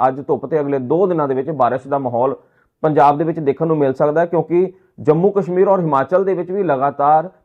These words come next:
ਜਿਹੜੀ ਬਰਫ਼ਬਾਰੀ ਹੋ ਰਹੀ ਆ ਉਸ ਦੇ ਨਾਲ ਪਿਛਲੇ ਦਿਨਾਂ ਦੇ ਵਿੱਚ ਵੀ ਪੰਜਾਬ ਦੇ ਵਿੱਚ ਠੰਡ ਵੱਧ ਰਹੀ ਸੀ, ਪਰ ਅੱਜ ਦਿਨ ਥੋੜ੍ਹਾ ਖਿੜਿਆ ਹੋਇਆ, ਪਰ ਆਉਣ ਵਾਲੇ ਦੋ ਦਿਨਾਂ ਦੇ ਵਿੱਚ ਬਰਸਾਤ ਦੇ ਨਾਲ ਠੰਡ ਹੋਰ ਵੀ ਵੱਧ ਸਕਦੀ ਹੈ। ਸੋ ਸਭ ਤੋਂ ਪਹਿਲਾਂ ਗੱਲ ਪੂਰੀ ਦੁਨੀਆ ਦੇ ਵਿੱਚ ਬਾਰ-ਬਾਰ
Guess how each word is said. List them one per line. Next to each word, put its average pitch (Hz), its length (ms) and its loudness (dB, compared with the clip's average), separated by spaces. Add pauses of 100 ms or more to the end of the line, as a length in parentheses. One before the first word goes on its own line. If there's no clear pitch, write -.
(120)
ਜਿਹੜੀ 156 160 2
ਬਰਫ਼ਬਾਰੀ 165 560 2
ਹੋ 147 180 2
ਰਹੀ 151 120 -2
ਆ 170 60 2
ਉਸ 165 140 0
ਦੇ 156 100 -2
ਨਾਲ 160 140 0
ਪਿਛਲੇ 151 300 -4
ਦਿਨਾਂ 135 220 -2
ਦੇ 127 60 -2
ਵਿੱਚ 120 180 -4
ਵੀ 160 120 -2
ਪੰਜਾਬ 135 380 0
ਦੇ 123 60 -6
ਵਿੱਚ 123 160 -6
ਠੰਡ 139 260 -4
ਵੱਧ 120 220 0
ਰਹੀ 170 160 -2
ਸੀ, 202 180 -8 (260)
ਪਰ 165 100 0 (220)
ਅੱਜ 190 120 -2
ਦਿਨ 170 220 -2
ਥੋੜ੍ਹਾ 170 220 2
ਖਿੜਿਆ 139 320 -2
ਹੋਇਆ, 156 240 0
ਪਰ 165 140 -2
ਆਉਣ 139 160 -2
ਵਾਲੇ 135 140 -2
ਦੋ 135 180 0
ਦਿਨਾਂ 135 200 -2
ਦੇ 123 80 -4
ਵਿੱਚ 127 300 -6 (340)
ਬਰਸਾਤ 143 420 2
ਦੇ 151 120 -4
ਨਾਲ 147 240 0
ਠੰਡ 160 280 -6
ਹੋਰ 151 300 -2
ਵੀ 147 240 -6
ਵੱਧ 127 180 0
ਸਕਦੀ 101 380 -6
ਹੈ। 101 60 -14 (420)
ਸੋ 208 240 6
ਸਭ 196 160 -2
ਤੋਂ - 140 0
ਪਹਿਲਾਂ 180 280 0
ਗੱਲ 156 300 2 (240)
ਪੂਰੀ 160 160 4
ਦੁਨੀਆ 151 360 2
ਦੇ 185 80 0
ਵਿੱਚ 175 180 -4
ਬਾਰ-ਬਾਰ 147 600 2